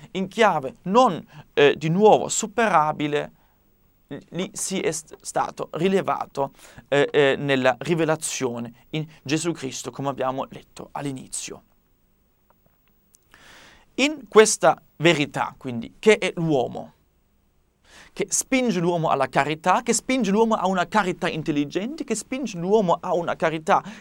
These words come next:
che riflette anche, ehm, sulle esigenze concrete, che riflette, che intrattiene anche il dialogo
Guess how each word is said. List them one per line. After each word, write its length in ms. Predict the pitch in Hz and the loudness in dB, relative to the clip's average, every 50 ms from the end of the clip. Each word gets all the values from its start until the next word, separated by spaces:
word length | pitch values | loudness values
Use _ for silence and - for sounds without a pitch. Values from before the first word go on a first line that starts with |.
| - | -10
che 120 | - - 170 | -4 -2 -2
riflette 580 | 147 156 - - 202 208 190 190 - - 175 - | -2 -2 -4 -2 0 0 0 -2 -2 -6 -6 -6
anche, 580 | - 180 175 151 135 127 120 - 139 123 - - _ _ _ _ _ _ - _ _ _ - | -6 -6 -8 -6 -8 -10 -10 -8 -8 -8 -8 -8 _ _ _ _ _ _ -20 _ _ _ 0
ehm, 460 | 135 135 131 131 135 135 135 120 - - _ _ _ - | 2 4 4 4 2 -2 -8 -10 -12 -16 _ _ _ -12
sulle 480 | - - - 180 147 135 131 - - _ | -6 -2 0 2 4 4 2 2 0 _
esigenze 600 | - 143 - - 139 127 175 170 143 123 127 123 | -6 -6 -4 -4 -4 -2 -2 -2 -2 -2 -6 -8
concrete, 680 | - 147 139 143 139 - 208 220 180 - - - - - | -8 -8 -8 -6 -4 -2 0 0 0 0 -4 -8 -12 -8
che 120 | - 160 | -6 -6
riflette, 600 | - 156 151 - 165 165 156 - - 143 131 - - - - - - - | -6 -6 -6 -4 -4 -4 -4 -4 -2 -2 -2 -2 -4 -14 -20 -20 -8 0
che 240 | - 160 139 - - | 2 4 4 4 2
intrattiene 800 | - 175 165 - 165 143 - - 202 196 185 143 131 131 127 120 - - | -2 -6 -4 -2 -4 -4 -4 -2 0 0 0 0 0 -4 -6 -8 -10 -8
anche 420 | - 165 170 151 131 135 - 143 | -6 -4 -4 -4 -6 -10 -10 -8
il 140 | 135 139 135 | -8 -8 -6
dialogo 760 | 127 165 165 156 143 135 131 131 131 127 123 120 113 113 | -2 2 4 4 4 4 2 0 -4 -6 -4 -6 -6 -6